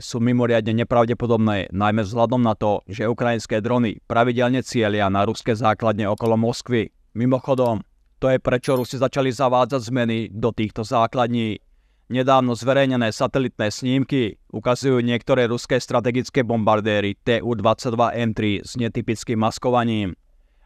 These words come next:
Analytici dospeli k záveru, že Rusi jednoducho nalepili maskovanie na lietadlá, aby zmiatli ukrajinské drony, ktoré sú vybavené systémami zamierenia na základe vizuálnej identifikácie cieľov podľa veľkosti.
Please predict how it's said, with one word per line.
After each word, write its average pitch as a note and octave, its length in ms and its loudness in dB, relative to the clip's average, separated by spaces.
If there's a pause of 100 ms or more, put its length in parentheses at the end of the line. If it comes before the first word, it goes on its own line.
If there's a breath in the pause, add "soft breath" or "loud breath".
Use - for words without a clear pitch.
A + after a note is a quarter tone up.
(100)
Analytici B2+ 560 0
dospeli C3 400 2
k A#2 80 -8
záveru, A2+ 640 2
že B2+ 160 -4
Rusi A#2+ 320 -2
jednoducho A#2+ 400 -2
nalepili B2 480 2
maskovanie A#2 640 0
na A#2 80 2
lietadlá, G#2+ 640 2 (200)
aby A2+ 240 -4
zmiatli B2 480 0
ukrajinské B2 560 0
drony, G#2+ 400 0
ktoré A2 320 -2
sú A#2+ 160 -2
vybavené A#2 400 2
systémami A#2+ 640 0
zamierenia G#2+ 800 0
na G#2 160 -2
základe A2+ 480 0
vizuálnej A#2 560 0
identifikácie A#2 880 0
cieľov G#2 480 0
podľa G2+ 400 2
veľkosti. A2+ 560 -2